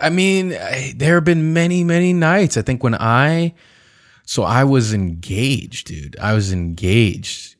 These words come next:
Why am I, I'm telling you this first, first time on air, whatever. So I was engaged for,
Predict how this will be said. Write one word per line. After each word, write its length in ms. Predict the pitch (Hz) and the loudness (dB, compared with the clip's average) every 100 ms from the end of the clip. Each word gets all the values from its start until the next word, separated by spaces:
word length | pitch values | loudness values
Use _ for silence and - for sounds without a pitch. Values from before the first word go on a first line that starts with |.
| _ | _
Why 140 | 104 | -4
am 80 | 113 | -4
I, 120 | 90 - | -6 -8
I'm 120 | 92 | -12
telling 280 | - 104 92 | -6 -4 -4
you 60 | |
this 120 | 87 - | -6 -8
first, 240 | - 85 | -8 -6
first 200 | - 90 | -4 -4
time 220 | - 90 85 | -2 -4 -2
on 160 | 82 | -4
air, 240 | - 87 - | -4 -8 -6
whatever. 380 | 107 98 95 98 _ - - _ | -8 -8 -12 -16 _ -20 -20 _
So 540 | - 117 110 107 107 | 0 4 6 6 4
I 240 | - 110 | 2 2
was 160 | 131 120 | 2 2
engaged 1040 | 110 95 90 107 139 127 113 110 - - - _ _ _ _ _ | -2 -2 -2 2 4 2 0 -6 -10 -14 -20 _ _ _ _ _
for, 760 | - 117 107 104 101 98 101 | -2 2 4 4 4 2 0